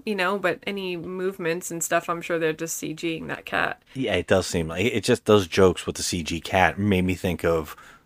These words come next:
Speaker 2: um, uh, uh, Cats and Dogs, those animated cat movies with the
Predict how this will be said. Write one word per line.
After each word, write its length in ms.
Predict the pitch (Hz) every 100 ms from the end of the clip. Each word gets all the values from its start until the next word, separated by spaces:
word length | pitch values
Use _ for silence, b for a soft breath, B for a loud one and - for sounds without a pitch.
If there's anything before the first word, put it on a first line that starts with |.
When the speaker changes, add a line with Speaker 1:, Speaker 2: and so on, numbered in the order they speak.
| -
Speaker 2:
um, 460 | 92 82 87 92 - _ _ 120
uh, 240 | 95 95 87 -
uh, 200 | 80 90 - -
Cats 340 | - 95 90 -
and 100 | 90
Dogs, 380 | 85 85 87 95
those 200 | 92 78
animated 720 | 95 87 90 87 85 80 -
cat 300 | - 87 85 95
movies 360 | 90 92 87
with 100 | 85
the 100 | 78